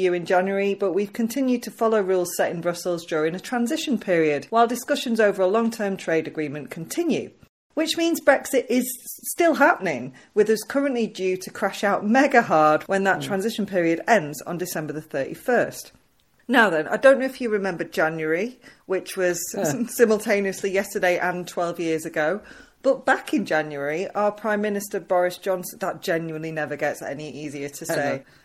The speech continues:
Speaker 1: signed a withdrawal agreement with the E U. The withdrawal agreement is an international treaty and legally binding.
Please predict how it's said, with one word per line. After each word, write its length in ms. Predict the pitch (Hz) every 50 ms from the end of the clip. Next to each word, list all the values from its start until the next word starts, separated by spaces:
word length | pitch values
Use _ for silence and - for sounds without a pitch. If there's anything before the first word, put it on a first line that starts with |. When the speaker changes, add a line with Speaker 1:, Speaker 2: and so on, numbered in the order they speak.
| _ -
Speaker 1:
signed 400 | - - 240 226 240 254 240 240
a 40 |
withdrawal 480 | 214 220 220 220 - 262 302 311 285 214
agreement 460 | 170 - 160 151 147 156 156 - -
with 160 | - 160 160
the 160 | - 165 156 151
E 100 | 147 143 160 220 285 240
U. 140 | 160 113 - - - _ _ _ _ _ _
The 80 | 220
withdrawal 460 | 202 226 220 - - 233 220 220 214 208
agreement 480 | 202 208 202 202 196 196 190 185 175 -
is 140 | 180 170 175
an 100 | 180 175
international 680 | - 202 208 214 214 - 214 202 196 - - 214 196 185
treaty 580 | - - 202 165 165 165 - 170 165 160 160 -
and 300 | - 175 175 170 175 185 -
legally 540 | - 170 165 180 208 214 - 220 202 202 196
binding. 720 | 165 - 190 185 190 208 214 202 170 160 147 127 135 131